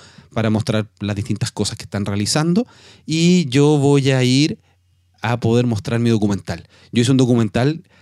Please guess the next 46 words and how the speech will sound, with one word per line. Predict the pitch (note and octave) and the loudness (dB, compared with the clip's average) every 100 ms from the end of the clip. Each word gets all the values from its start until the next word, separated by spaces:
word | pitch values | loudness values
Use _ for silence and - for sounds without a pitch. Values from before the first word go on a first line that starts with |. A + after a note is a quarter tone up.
| _ | _
sobre | - C#3+ D3+ D#3 B2+ | 0 2 4 2 -2
el | A#2+ | -4
descubrimiento | A#2 A#2+ A2+ B2+ B2 | -2 0 2 0 -2
de | |
la | |
expansión | A#2 A2+ B2+ | -2 -2 0
acelerada, | A#2 B2 B2+ E3 D3+ F3 - - | 0 0 0 0 0 -2 -6 -10
el | G#2 A2 | -8 -4
proyecto | A#2 A#2+ - | 0 -2 0
Calantololo, | A2+ A#2 B2+ D#3 F#3 G#3 B3+ - - _ _ _ - | -2 0 -2 2 4 4 0 -4 -20 _ _ _ -8
y | D3 D3 | -2 2
voy | C#3 C3+ C3 | 4 4 2
a | |
estar | B2 C3 | 2 2
mostrándole | B2+ A#2 B2 B2+ B2 B2+ B2 A#2+ A2+ | 2 2 0 0 2 2 2 0 0
este | A#2 - A2+ | -2 0 0
documental | G#2+ G#2 G2 A2 | 2 0 -2 -4
a | G#2+ | -2
los | G#2 | -4
astrónomos | - G#2 G#2 G2+ | -4 -2 -2 -2
que | G#2 | -6
van | G2 | -6
a | F#2+ | -6
estar | - F#2+ - _ _ - | -10 -10 -12 _ _ -8
en | G2 | -4
esta | G2+ F2 F#2 | -4 -4 -4
ocasión | F#2 F2+ - G2+ G2+ | -4 -2 0 0 -2
en | G#2+ G2+ | -4 -4
las | G2 G2 | -4 -4
ochías. | G2+ - - - - _ _ _ _ | -4 -4 -8 -10 -16 _ _ _ _
Y | - | 0
por | C3 D#3+ | 2 4
otro | D3+ | 4
lado, | C#3 D3 | 4 4
además, | C3+ C3+ C3+ | 4 4 2
estar | - B2+ B2+ | 0 0 0
en | B2+ A#2+ | 2 2
un | B2+ B2+ | 4 4
lugar | A#2 A#2+ B2 | 4 2 0
como | B2 A2+ | 0 2
este | B2 C#3+ | 0 0
me | B2+ | 0
permite | A2+ G#2+ G#2+ A#2 B2 C#3+ - _ | 0 0 2 2 0 -4 -6 _
compartir | C3+ C#3 C#3+ - F3 | -2 0 -2 0 0
con | E3+ D#3 | 2 0
gente | - E3+ D#3+ B2+ C#3 D3+ | 2 0 0 0 0 -2